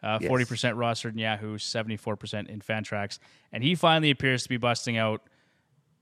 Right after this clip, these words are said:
Speaker 1: of his slump with six points and three goals in his last five games. I had drafted him actually originally in our E S P N league, uh, a bit later, and he just wasn't panning out. The whole team has looked a little bit clunky at times. Um,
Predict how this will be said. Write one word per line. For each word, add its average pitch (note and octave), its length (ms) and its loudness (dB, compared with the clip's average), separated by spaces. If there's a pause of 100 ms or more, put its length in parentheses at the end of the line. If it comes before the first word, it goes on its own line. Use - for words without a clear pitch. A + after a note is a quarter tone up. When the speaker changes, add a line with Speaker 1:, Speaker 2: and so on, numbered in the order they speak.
(180)
Speaker 1:
of C3 120 4
his C3+ 160 2
slump A2+ 380 0
with A#2 100 0
six C3+ 220 0
points A2+ 320 0
and A2 100 -4
three A#2 200 -4
goals G#2+ 220 2
in G#2 40 -4
his G2+ 120 -4
last G#2 260 -2
five G#2 220 0
games. G#2+ 220 -4
I B2+ 120 2
had D#3 100 6
drafted B2 400 2
him B2 220 2
actually A2 720 -2 (100)
originally A#2 600 -2
in G#2 80 -2
our G#2 120 -2
E A2 100 -8
S G#2+ 120 -6
P - 140 -10
N G#2+ 100 -4
league, G#2 280 -6 (500)
uh, G2 200 -6
a G#2+ 80 -2
bit B2 160 2
later, A2+ 400 0
and A2 100 -2
he A#2 160 -2
just B2+ 260 2 (120)
wasn't A#2+ 420 2
panning A2+ 320 0
out. G#2+ 220 2
The G#2 80 -2
whole A2 140 0
team A2 420 -4
has G2 160 -6
looked G#2 260 -6
a G#2+ 40 -4
little G2+ 180 -8
bit G#2 160 -6 (160)
clunky A2 420 -8
at A2 80 -8
times. G#2+ 420 -6 (440)
Um, G2 500 -8